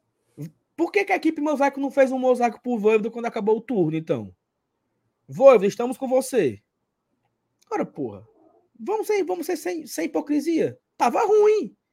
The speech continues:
Tava ruim. Poderia ter vindo o Gutinho, poderia ter vindo qualquer outro e o Fortaleza ter caído. Poderia. Poderia ter caído com o Voivoda. Poderia também. Agora, o que eu acho paia é,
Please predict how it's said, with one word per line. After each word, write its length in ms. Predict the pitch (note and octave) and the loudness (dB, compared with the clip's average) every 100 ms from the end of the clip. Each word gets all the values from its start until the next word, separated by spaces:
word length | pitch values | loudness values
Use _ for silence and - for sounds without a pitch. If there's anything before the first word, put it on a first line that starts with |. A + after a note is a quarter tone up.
| _ _ _ _ _ _ | _ _ _ _ _ _
Tava 220 | - F3+ E4 | -10 -6 -4
ruim. 380 | G4+ G#4 D#4 D#4+ _ _ _ _ _ _ _ | -2 -2 -4 -10 _ _ _ _ _ _ _
Poderia 560 | B3+ C4+ D4+ A#3+ G#3 | 8 8 6 2 2
ter 180 | G#3 G3+ | 4 4
vindo 260 | E3+ F3+ E3 | 4 0 -2
o 40 | |
Gutinho, 640 | D#3 D#3+ - B2 D#3+ E3+ C#3 | -2 -4 -6 -6 -4 -4 -4
poderia 320 | D#3 D3+ D#3 | 0 0 0
ter 120 | D3+ | -4
vindo 100 | D3+ | -6
qualquer 220 | - A3+ | -8 0
outro 220 | A3 C4 A3+ | 2 2 0
e 20 | |
o 20 | |
Fortaleza 260 | A3 A3+ A3+ | -8 -6 -8
ter 80 | A#3 | -6
caído. 420 | D4+ A3+ D3+ C3 _ | -4 -4 -6 -12 _
Poderia. 640 | D#3+ D#3 D#3+ C#3+ A#2+ D#3+ - _ _ _ _ _ _ _ _ _ | -8 -6 -6 -6 -8 -10 -16 _ _ _ _ _ _ _ _ _
Poderia 280 | E3+ G3+ G#3+ | 0 2 2
ter 120 | A3 | -2
caído 300 | G3+ F3+ F#3 | 0 0 0
com 160 | G3 A3 | -4 -4
o 40 | |
Voivoda. 380 | F#3 E3 F#3 C#3+ - | 0 0 0 -6 -8
Poderia 400 | D3 F#3+ D#4 D#4 | -8 -6 -8 -8
também. 360 | E4+ E4+ F#3+ G3 _ _ _ _ _ _ _ _ _ _ _ _ - | -10 -14 -18 -20 _ _ _ _ _ _ _ _ _ _ _ _ -8
Agora, 240 | D#3 A3 | 2 2
o 60 | A3 | 4
que 100 | B3 | 4
eu 80 | |
acho 220 | A3+ - A#3+ | 4 2 -2
paia 420 | - C4+ G#4 E4 | 0 0 2 2
é, 200 | C#3+ | 0